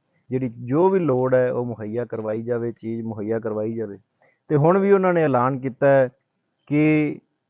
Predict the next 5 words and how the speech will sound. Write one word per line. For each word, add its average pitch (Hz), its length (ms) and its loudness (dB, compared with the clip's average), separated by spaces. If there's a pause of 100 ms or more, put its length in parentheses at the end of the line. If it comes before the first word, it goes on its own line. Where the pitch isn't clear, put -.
(100)
ਜਿਹੜੇ 143 180 -2
ਵੀਹ 160 320 -2
ਹਜ਼ਾਰ 131 560 4 (380)
ਪ੍ਰਤੀ 131 340 0
ਏਕੜ 123 380 0